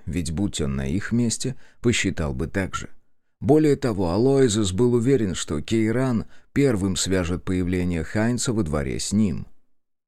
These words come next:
"Тебе могут там быть не сильно рады", — озвучил его мысли Хайнц.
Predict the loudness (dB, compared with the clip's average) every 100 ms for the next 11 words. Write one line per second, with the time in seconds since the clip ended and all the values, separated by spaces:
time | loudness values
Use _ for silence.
0 | _ _ _ _ _ -2 -2 2 4 4
1 | 4 2 2 4 2 2 0 2 2 0
2 | 4 4 2 2 4 4 2 0 0 2
3 | 0 0 -2 0 -2 -4 -6 -6 -6 -10
4 | -12 -20 -12 -4 0 2 2 2 2 4
5 | 4 2 0 -2 -2 -2 -4 -6 -8